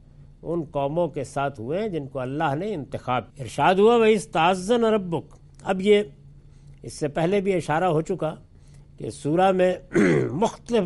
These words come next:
واقعات ایک ترتیب سے بیان ہوتے چلے جا رہے ہیں۔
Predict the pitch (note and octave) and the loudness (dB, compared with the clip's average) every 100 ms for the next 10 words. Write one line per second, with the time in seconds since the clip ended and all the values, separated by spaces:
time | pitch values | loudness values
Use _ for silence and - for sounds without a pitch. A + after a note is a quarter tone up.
0 | C#3+ C#3 C3 - D3 F#3+ F#3 - - - | 0 -2 -2 -2 2 2 2 -4 -20 -20
1 | - - - - D#3+ D#3 - D#3+ D3+ A#3 | -20 -20 -20 -14 -8 -8 -6 -6 -4 -2
2 | A#3 - G#3 D#3+ F3 D3+ D#3 F3 D#3 C3+ | -4 0 0 2 2 2 0 -2 -2 -2
3 | A#2 G2+ G2+ - | -2 -6 -10 -14